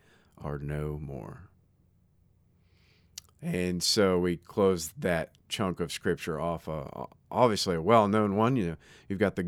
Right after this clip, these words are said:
the gifts of gold, frankincense, and myrrh, but then it closes out with that really dark, you know,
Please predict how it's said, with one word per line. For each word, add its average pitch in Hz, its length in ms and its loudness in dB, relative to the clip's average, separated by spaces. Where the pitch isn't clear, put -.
the 90 240 -4
gifts 101 480 2
of 78 200 -4
gold, 104 360 -2
frankincense, 98 560 -6
and 85 120 -4
myrrh, 139 380 -2
but 123 140 2
then 147 120 8
it 160 120 2
closes 139 400 -2
out 127 180 -4
with 98 160 -4
that 98 220 -2
really 104 320 0
dark, 92 600 -4
you 101 100 -6
know, 85 220 -4